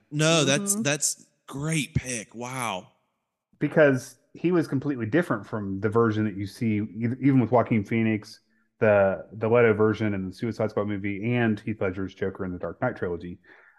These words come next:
Speaker 3: It, it's completely different. Like, he's like a comedic, insane kind of villain versus, you know, Heath Ledger was a serial killer, right?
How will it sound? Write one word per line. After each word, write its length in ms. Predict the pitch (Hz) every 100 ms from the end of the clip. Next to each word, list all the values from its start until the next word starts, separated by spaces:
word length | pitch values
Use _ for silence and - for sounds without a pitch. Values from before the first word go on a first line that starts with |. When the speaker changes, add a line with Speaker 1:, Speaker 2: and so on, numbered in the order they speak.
| _ _ _
Speaker 3:
It, 180 | 135 135
it's 220 | 135 135
completely 500 | - 135 - 196 131
different. 300 | 113 127 110
Like, 140 | 110 110
he's 180 | 165 170
like 140 | 175
a 80 | 107
comedic, 840 | - 127 123 127 139 143 139 139 - _ _ _ _ _ _ _ _ _ _ _ _
insane 800 | 123 110 101 - 120 123 131 135
kind 300 | 135 131 127
of 220 | 127 127 -
villain 540 | 123 135 139 143 147 143
versus, 800 | 120 117 113 117 107 104 110 - -
you 100 | 117
know, 260 | 98 92 - _ _ _ _ _ _ _ _
Heath 200 | 143 135
Ledger 220 | 131 123
was 100 | 110
a 60 | 98
serial 320 | - 117 95
killer, 380 | - 82 - - _ _
right? 300 | 101 95